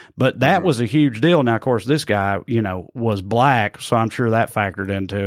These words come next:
Speaker 1: it, uh, heavily. But, I mean, it was, I remember it being a big thing. He got in a lot of shit over it. But, you
Speaker 2: Yeah.
Speaker 1: know, he was neither
Speaker 2: Yeah.
Speaker 1: white nor in Congress, so, uh,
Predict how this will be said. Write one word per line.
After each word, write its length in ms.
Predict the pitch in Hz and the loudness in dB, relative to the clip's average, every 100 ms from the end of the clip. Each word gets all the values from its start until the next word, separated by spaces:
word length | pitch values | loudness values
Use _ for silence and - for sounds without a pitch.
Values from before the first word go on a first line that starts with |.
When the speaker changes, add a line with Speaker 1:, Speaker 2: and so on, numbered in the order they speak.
| 98 | -4
Speaker 1:
it, 140 | - | -4
uh, 260 | 104 98 95 | -4 -4 -2
heavily. 500 | 113 101 107 104 104 | -2 -2 -4 -4 -4
But, 200 | 98 107 | -4 -2
I 60 | |
mean, 160 | 117 120 | 0 2
it 60 | 147 | 2
was, 200 | 165 110 - | 0 -2 -2
I 60 | |
remember 300 | 120 143 127 113 | 0 2 2 2
it 60 | |
being 180 | 120 117 | 2 0
a 20 | 104 | 0
big 380 | 104 120 101 | -2 -2 -2
thing. 300 | 92 110 98 | -4 -4 -4
He 80 | 98 | -4
got 160 | 113 107 | -4 -4
in 40 | |
a 60 | 95 | -4
lot 260 | 101 104 | -2 -2
of 80 | 92 | -4
shit 300 | - 107 95 | -4 -4 -4
over 300 | 87 82 78 | -6 -10 -12
it. 100 | 80 _ - - - - | -14 _ -20 -20 -20 -8
But, 140 | 110 | 0
you 80 | 113 | 2
Speaker 2:
Yeah. 120 | 98 | 2
Speaker 1:
know, 120 | 87 85 _ - - - - | 0 -6 _ -20 -20 -20 -10
he 80 | - | -4
was 160 | 107 107 | -2 2
neither 300 | 117 123 113 | 2 2 2
Speaker 2:
Yeah. 80 | 92 | 4
Speaker 1:
white 320 | 135 139 - | 2 0 -2
nor 260 | 127 127 | 0 0
in 140 | 117 107 | 0 -2
Congress, 560 | 127 123 107 92 87 | 0 0 0 -4 -10
so, 460 | - - 95 92 92 | -8 -4 -4 -4 -4
uh, 300 | 95 90 87 | -4 -4 -6